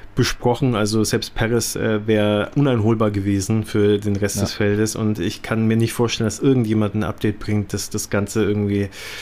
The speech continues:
Speaker 1: ausgleichen kann. Äh, das Einzige, was ich mir vorstellen kann, ist eben, wenn halt der Regen dafür sorgt, dass halt irgendwas passiert und, äh, dass dann irgendjemand über sich hinauswächst. Ich denk da vielleicht an den Fernando Alonso, vielleicht an Lewis Hamilton.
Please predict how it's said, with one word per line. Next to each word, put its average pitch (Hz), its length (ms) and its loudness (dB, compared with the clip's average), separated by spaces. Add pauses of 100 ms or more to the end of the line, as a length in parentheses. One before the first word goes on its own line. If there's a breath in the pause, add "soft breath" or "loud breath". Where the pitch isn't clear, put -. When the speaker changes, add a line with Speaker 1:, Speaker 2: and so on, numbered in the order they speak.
(480 loud breath)
Speaker 1:
ausgleichen 127 500 2
kann. 170 300 0
Äh, 113 120 0
das 143 160 0
Einzige, 143 220 0
was 127 100 0
ich 131 60 2
mir 120 60 2
vorstellen 127 340 0
kann, 113 140 -2
ist 107 140 -4
eben, 107 220 2
wenn 107 160 0
halt 101 160 0
der 107 300 2
Regen 110 340 2
dafür 98 240 -2
sorgt, 95 320 -4
dass 101 160 -8
halt 92 240 -2
irgendwas 98 380 -4
passiert 107 500 0
und, 98 240 -2
äh, 98 320 0
dass 95 160 -4
dann 101 160 -2
irgendjemand 98 380 0
über 95 160 0
sich 98 180 -6
hinauswächst. 95 600 -4
Ich 92 100 -10
denk 101 180 -2
da 101 120 0
vielleicht 101 360 -2
an 107 120 -2
den 104 80 0
Fernando 104 360 0
Alonso, 107 340 0
vielleicht 98 240 -6
an 101 140 -2
Lewis 101 280 -4
Hamilton. 113 420 0